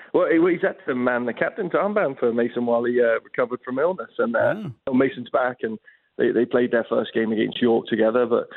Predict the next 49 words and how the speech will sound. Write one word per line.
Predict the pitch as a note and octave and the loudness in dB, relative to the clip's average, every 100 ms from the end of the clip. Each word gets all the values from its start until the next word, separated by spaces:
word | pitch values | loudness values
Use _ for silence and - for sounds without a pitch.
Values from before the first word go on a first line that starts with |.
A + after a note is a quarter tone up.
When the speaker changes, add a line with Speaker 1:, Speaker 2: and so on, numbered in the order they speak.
| - - | -8 -2
Speaker 1:
you | |
know, | C3 A#2+ A#2 _ _ _ - | 0 0 -2 _ _ _ -2
they're, | - G#2+ | 0 2
they're | C3+ | 0
competitors, | B2+ B2 C3+ C#3 - G#2+ G2+ - | -2 -2 -2 -2 -2 -2 -2 -4
and | A2+ | -2
I | |
think | - B2+ A#2 | 0 0 2
what's | - - | 0 0
good | C3+ B2+ | 0 0
now | G#2+ G#2+ | 0 0
is | A2+ A#2 | 0 0
that | A#2 | 0
was | A#2+ | 2
their | A#2 - - | 0 -2 -2
first | A#2+ A#2+ - | 0 0 -2
ever | A2+ G#2+ | -2 -2
game | A2+ B2 B2+ | -2 -2 -2
together. | A#2+ - - A2+ - - | -2 -2 0 0 -2 -2
Didn't | C3+ A2+ | 0 2
go | A#2+ | 2
well, | A2 G#2+ A2 A#2+ - | 4 2 2 0 0
and | A2+ | -2
I | G#2+ | -2
can | A2 - - | -10 -6 0
see | B2+ | 0
just | A2+ A2 - | 0 -2 -2
this | A2+ - | -2 2
week | B2+ A#2 | 0 2
in | A2+ | 2
the | A2 | 2
manner | A2+ A#2 A#2 | 2 2 2
in | G#2+ | 0
which | - | 0
they're | G#2+ A2 - | -2 -2 0
training | B2 B2 A#2+ A#2 | 2 4 4 2
and | G2+ | -2
trying | - A2 | -2 0
to | G#2+ | 0
lead | A2 A2+ A2+ | 0 0 -2
the | |
group | - A#2+ B2 | 0 2 2
and | G#2 G2+ - - - | 0 -4 -10 -18 -4
galvanize. | G#2+ G#2+ A2+ A2 | -2 0 0 0
I | |
think | - A#2+ | 0 -2
it's | A2+ - | -2 -2
good | D#3 D#3+ | 0 0
because, | A2 - G#2+ | -2 -2 -2